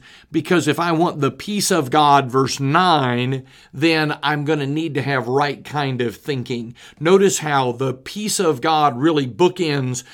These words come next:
this section. It begins four two with some fussing, and now it closes with, "You need to be, you need to be in harmony with one another." Tomorrow,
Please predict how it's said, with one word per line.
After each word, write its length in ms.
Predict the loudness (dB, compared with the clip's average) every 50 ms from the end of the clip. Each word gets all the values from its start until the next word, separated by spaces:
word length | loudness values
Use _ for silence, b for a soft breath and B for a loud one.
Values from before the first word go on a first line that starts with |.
| B B B
this 260 | -2 0 0 0 0
section. 420 | 0 -2 -2 -4 -4 -4 -4 -2 -4
It 180 | -4 -6 -6
begins 480 | -10 -8 -4 -2 -2 0 0 -4 -4 -6
four 300 | -4 -2 0 0 0 0
two 360 | -2 -4 -4 -2 -2 -2 -2
with 160 | -2 -2 -4
some 200 | -4 -6 -8 -8
fussing, 480 | -4 -2 -2 -2 -2 -2 -4 -4 -6 -8 B B B B B
and 140 | -6 -4 -2
now 200 | 0 2 2 0
it 120 | 0 -4
closes 600 | -8 -8 -4 0 2 2 2 2 -2 -4 -4 -4 -6
with, 500 | -4 2 2 2 4 2 0 -2 -4 -8 b b b b b
"You 180 | -10 -4 -2 -2
need 320 | 0 0 -2 -2 -2 -2 -2
to 80 | -4
be, 500 | -2 0 0 0 0 0 -2 -4 -6 -8 -14 _ _
you 140 | -6 -2 -2
need 180 | -2 -2 -2
to 60 | -4
be 220 | -2 -2 -2 0 0
in 100 | -2 -4
harmony 560 | -2 -2 0 0 2 2 2 0 0 -2 -2
with 260 | -4 -4 -6 -6 -4
one 160 | -6 -4 -4
another." 480 | -4 -4 -2 -2 -4 -2 -4 -6 -8 -10 b b b b b b -8
Tomorrow, 640 | -6 -2 0 0 2 2 2 2 2 2 0 -4